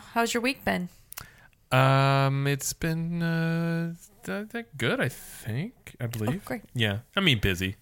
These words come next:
Speaker 2: a little bit, but good.
Speaker 1: Yeah.
Speaker 2: How about yourself?
Speaker 1: Uh, well, I'm in a cheery mood because they've started putting up Christmas decorations at Universal.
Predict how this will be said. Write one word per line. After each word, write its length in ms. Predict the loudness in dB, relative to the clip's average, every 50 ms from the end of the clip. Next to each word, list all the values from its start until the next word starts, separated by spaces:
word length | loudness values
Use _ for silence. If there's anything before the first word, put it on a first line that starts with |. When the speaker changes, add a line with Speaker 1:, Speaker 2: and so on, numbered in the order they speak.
| _ _ -8 -4
Speaker 2:
a 40 |
little 120 | -4 -4 -2
bit, 180 | -2 -6 -4 -4
but 220 | -6 -8 -8 -10
good. 180 | -10 -10 -10 -10 -12 -20 _ _ _ -6
Speaker 1:
Yeah. 140 | -6 -6 -6 -8 -2
Speaker 2:
How 80 | 0 2
about 200 | 2 2 0 0
yourself? 760 | -2 -2 -2 -2 -2 -2 -2 -4 -4 -4 -6 -8 -8 -8 -12 -12 -12 -14 -16 -16 -10 -2 0
Speaker 1:
Uh, 560 | 2 4 4 6 6 4 4 4 2 0 -2 -4 -8
well, 600 | -2 2 2 4 4 4 4 2 2 -2 -4 -8 _ _ 0
I'm 180 | 0 2 2
in 120 | 2 0 0
a 80 | 0
cheery 480 | 0 -2 -2 0 0 -2 0 -2 -2 -2
mood 460 | -2 -2 0 0 0 0 -2 -2 -2
because 680 | -4 -6 -6 -4 -4 -2 -2 -2 -2 -2 -2 -2 -2 -4 -6 -12 -20 -20 -20 _ _ _ -8
they've 140 | -8 -6 -4
started 320 | -2 0 0 0 0 -2
putting 300 | -4 -2 0 0 0 0
up 260 | 0 0 -2 -4 -8 -18 -18 -20 -18
Christmas 540 | -8 -2 0 0 0 0 -2 -4 -4 -4
decorations 920 | -4 -6 -6 -4 -4 -2 -2 -2 -4 -6 -6 -6 -6 -6 -6 -8 -8 -12 -14 -8 -4
at 200 | -2 -2 -2 -2 -4
Universal. 560 | -6 -6 -6 -6 -8 -6 -6 -8 -8 -10